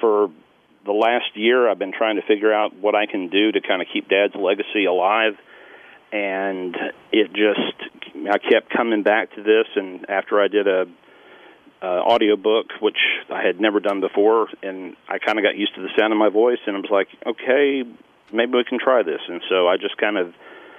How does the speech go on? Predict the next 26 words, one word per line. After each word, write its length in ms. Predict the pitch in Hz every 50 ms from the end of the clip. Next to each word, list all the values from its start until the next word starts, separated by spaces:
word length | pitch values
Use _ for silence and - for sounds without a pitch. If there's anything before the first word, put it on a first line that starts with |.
| - - - - - -
slammed 280 | - 117 117 117 120 120
my 80 | 120 117
way 220 | 113 113 117 120
through 380 | 113 - - 120 120 127 139 135
it 100 | - - - -
and 520 | 104 104 101 98 101 101 95 95 95 90
have 160 | - - 95
had 200 | 90 - 107 104
a 80 | 101 101
blast. 580 | 92 90 98 104 107 110 113 110 - - - -
And 380 | - 95 92 90 95 90 87 92
we 60 | 92
just 200 | 82 92 95 - - -
dropped 260 | - 104 98 95 -
the 60 | - 87
first 340 | - - 104 92 - - -
episode 400 | 101 - - - - 107 95 87
today, 460 | 92 85 98 101 107 113 113 117 107 - - _ _ -
and 520 | - 170 170 170 175 175 175 175 175 170 - - - - - - - - - - - - - -
it's, 320 | - 90 82 - - -
uh, 300 | 95 92 92 87 90 90 87 - - -
at 140 | 92 - -
charlie 280 | - - 104 104 110 104
daniels 260 | 104 107 107 107 107 -
dot 180 | 107 101 -
com 280 | - - 110 107 104